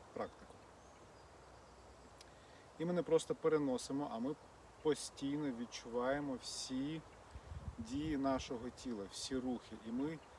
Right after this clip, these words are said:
намагаємось робити їх більш краще,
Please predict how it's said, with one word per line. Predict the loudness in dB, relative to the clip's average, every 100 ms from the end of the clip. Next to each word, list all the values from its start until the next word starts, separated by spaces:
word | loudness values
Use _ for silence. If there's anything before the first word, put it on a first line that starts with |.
| -18 -8 0
намагаємось | 2 4 4 4 4 2 -2 -4
робити | -4 0 2 2 2
їх | 0 0 -4 -8
більш | -4 -4 -4 -4
краще, | -2 2 2 2 -4